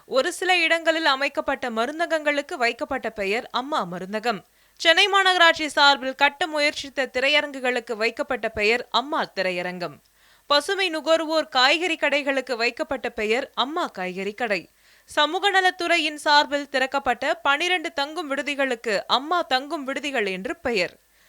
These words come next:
தமிழ்நாடு மாநில விதை மேம்பாட்டு முகமை என்ற அமைப்பை தொடங்கி, அங்கு உற்பத்தி செய்யப்படும் தரமான சான்று பெற்ற விதைகள்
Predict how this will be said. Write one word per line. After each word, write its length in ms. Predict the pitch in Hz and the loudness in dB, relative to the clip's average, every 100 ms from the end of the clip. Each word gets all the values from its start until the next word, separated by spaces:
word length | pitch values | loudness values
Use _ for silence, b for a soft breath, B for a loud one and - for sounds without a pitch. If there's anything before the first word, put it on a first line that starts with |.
| b b | b b
தமிழ்நாடு 540 | 311 330 403 392 370 339 | 0 4 4 6 4 4
மாநில 480 | 262 262 320 349 320 | 2 4 4 4 0
விதை 260 | 262 262 330 | 0 -2 -2
மேம்பாட்டு 520 | 320 311 285 294 294 277 | 0 -2 2 2 0 -4
முகமை 380 | 247 269 269 269 | -2 -2 -2 -2
என்ற 220 | 233 233 | -2 2
அமைப்பை 420 | 214 220 285 - 247 | 2 2 -4 -4 -4
தொடங்கி, 480 | 214 196 214 202 233 b b b | -4 -4 -4 -6 -8 b b b
அங்கு 200 | 294 302 | -2 0
உற்பத்தி 420 | 294 320 427 415 359 | -2 -2 -4 -4 -4
செய்யப்படும் 640 | 349 302 302 294 285 320 - | -2 -2 -2 -2 -2 -4 -4
தரமான 520 | 262 269 302 311 330 | 0 2 2 2 2
சான்று 460 | 359 269 269 320 320 | 0 2 2 0 -4
பெற்ற 300 | 277 269 339 | -4 -2 -2
விதைகள் 460 | 254 240 254 285 | -2 -4 -2 -2